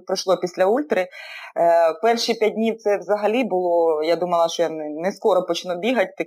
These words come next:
ну, тіло так важко відходило. Ну, а зараз потихеньку, ну, мені тренер сказав, що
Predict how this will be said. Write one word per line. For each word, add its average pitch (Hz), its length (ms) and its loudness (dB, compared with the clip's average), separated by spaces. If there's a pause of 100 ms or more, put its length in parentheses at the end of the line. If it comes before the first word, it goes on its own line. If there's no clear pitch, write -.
ну, 180 260 -6 (300)
тіло 180 300 4
так 156 240 0
важко 185 360 0
відходило. 156 640 -2 (680)
Ну, 285 120 0
а 233 220 4
зараз 262 360 0
потихеньку, 226 520 -4
ну, 208 100 -4
мені 254 300 0
тренер 254 340 0
сказав, 233 440 -2
що 208 140 -8